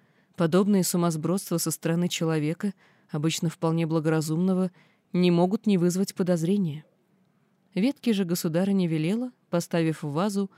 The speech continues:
поместить у столба в передних покоях. Разумеется, она не стала медлить с ответом,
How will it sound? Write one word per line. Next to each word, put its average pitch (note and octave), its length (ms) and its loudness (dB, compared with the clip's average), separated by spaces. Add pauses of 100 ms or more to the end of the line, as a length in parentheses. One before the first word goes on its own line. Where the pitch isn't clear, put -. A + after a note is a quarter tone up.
(300)
поместить G3+ 520 0
у B3 40 2
столба G3 420 -2
в - 80 -8
передних D#3 440 -2
покоях. D3+ 680 -10 (1200)
Разумеется, G#3+ 840 0
она G#3 200 2
не A3+ 140 2
стала C4 300 -2
медлить G3 420 0
с - 80 -6
ответом, F3 560 -6